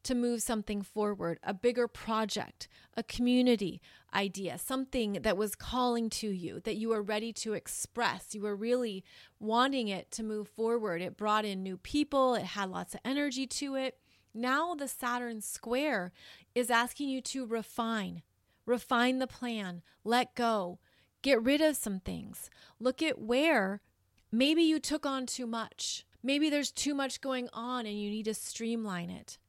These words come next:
So that would be an effective way to work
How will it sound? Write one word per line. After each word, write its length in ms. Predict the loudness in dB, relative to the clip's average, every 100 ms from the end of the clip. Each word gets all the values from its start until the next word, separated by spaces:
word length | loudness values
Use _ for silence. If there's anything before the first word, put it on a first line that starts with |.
| _ _ _ -20 -20
So 240 | -4 2 4
that 240 | 4 2
would 120 | 2
be 120 | 2
an 80 | 2
effective 640 | 0 -2 -6 -4 -10 -10 -12
way 380 | -10 -8 -8 -12 -20 _ -8
to 260 | -4 -4
work 360 | -2 -2 -2